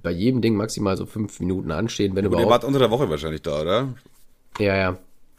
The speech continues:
Speaker 2: Ist schon smart,
Speaker 1: Aber
Speaker 2: weil da sind die ganzen Amis halt dann arbeiten oder Schule oder Burger essen.
Speaker 1: Burger essen konntest du ja auch, glaub mal.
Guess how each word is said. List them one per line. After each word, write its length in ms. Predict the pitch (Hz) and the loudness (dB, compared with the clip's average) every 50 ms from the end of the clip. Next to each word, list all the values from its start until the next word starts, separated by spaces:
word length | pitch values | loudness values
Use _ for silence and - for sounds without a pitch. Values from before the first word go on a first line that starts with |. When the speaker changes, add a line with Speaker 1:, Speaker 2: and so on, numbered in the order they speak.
| - - - | -20 -20 -14
Speaker 2:
Ist 120 | - - - | -10 -8 -6
schon 120 | 98 90 | -4 0
smart, 120 | 87 107 120 | 4 6 6
Speaker 1:
Aber 200 | 123 135 135 139 143 - | 8 8 8 8 8 6
Speaker 2:
weil 80 | 87 87 | 4 2
da 80 | 87 | -2
sind 140 | 87 92 90 | -2 -2 -2
die 40 | 92 | 0
ganzen 220 | 98 95 95 104 | 0 0 0 -2
Amis 260 | - 92 104 101 90 98 | -4 -2 -2 -2 0 0
halt 200 | 95 87 78 - | 0 0 2 0
dann 200 | 87 87 80 - | -2 -2 -4 -6
arbeiten 440 | - - 82 92 87 87 90 82 85 | -6 -4 -4 -2 -2 -2 -2 -2 -4
oder 160 | 78 80 80 | -4 -4 -4
Schule 380 | 80 - 92 90 87 85 78 71 | -4 -4 -4 -2 -2 0 -2 -2
oder 160 | 71 73 71 | -2 -4 -4
Burger 320 | 65 73 73 76 71 69 | -4 -2 -2 -2 -2 -2
essen. 260 | 62 62 - 69 - - - - - - - - - - - - - - - - - - - - - - 220 - - - - - - | -4 -4 -4 -4 -6 -6 -8 -10 -12 -16 -20 -20 -20 -20 -20 -20 -20 -20 -16 -12 -10 -10 -8 -4 -4 -2 -2 -2 -4 -6 -12 -14 -10
Speaker 1:
Burger 340 | - 92 110 156 202 240 233 | -4 2 6 6 8 8 8
essen 200 | 208 196 - 170 | 6 4 4 2
konntest 180 | 175 185 156 139 | 2 2 4 4
du 40 | |
ja 60 | 120 123 | 4 6
auch, 200 | 123 117 90 - | 6 4 2 2
glaub 220 | - 104 98 85 | 0 0 0 0
mal. 140 | 78 - | -2 -6